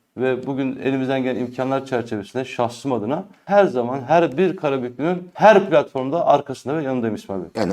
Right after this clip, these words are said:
Speaker 2: aday gösterileyim, gösterilmeyeyim, ben yine buradayım.
Speaker 1: Ben her zaman buradayım. Bu şehirde doğdum, bu şehirde öleceğim inşallah.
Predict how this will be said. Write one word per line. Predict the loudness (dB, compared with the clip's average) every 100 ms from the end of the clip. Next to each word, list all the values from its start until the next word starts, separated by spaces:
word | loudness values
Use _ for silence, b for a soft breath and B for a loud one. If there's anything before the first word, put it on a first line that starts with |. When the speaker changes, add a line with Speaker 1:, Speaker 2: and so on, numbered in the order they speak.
| -2
Speaker 2:
aday | 0 2 2
gösterileyim, | 2 -2 0 -2 0 -4 -4
gösterilmeyeyim, | -4 -4 -4 -4 -4
ben | -4 -2
yine | -2 -2
buradayım. | -4 -6 -14 -2 6
Speaker 1:
Ben | 8
her | 8 8 8
zaman | 8 6 6
buradayım. | 2 2
Bu | 0
şehirde | 4 6 6 2
doğdum, | 2 2 2 0
bu |
şehirde | 0 0 2
öleceğim | 2 2 0 0
inşallah. | 0 0 2 0